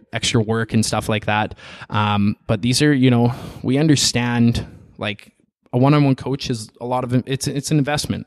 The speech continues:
right? Um, some people don't have that type of investment or aren't willing to put in the time maybe just yet.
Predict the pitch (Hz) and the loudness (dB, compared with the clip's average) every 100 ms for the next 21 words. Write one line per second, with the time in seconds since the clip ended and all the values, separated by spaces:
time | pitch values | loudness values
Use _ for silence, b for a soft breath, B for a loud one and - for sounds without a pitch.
0 | - 120 139 B B B - 107 110 139 | -8 -6 -6 B B B -4 2 4 4
1 | 127 131 127 123 113 117 117 113 - 113 | 2 2 4 2 2 -2 0 -2 -4 -6
2 | 113 107 104 110 - 156 170 - 123 117 | -2 0 0 -2 -2 0 0 -2 -4 -2
3 | 117 - 123 120 127 120 120 117 - 120 | -4 -2 -2 2 2 4 2 0 0 2
4 | 113 110 - 107 104 104 101 101 - 110 | 2 2 -2 0 0 -2 -6 -8 -6 -6
5 | 95 | -8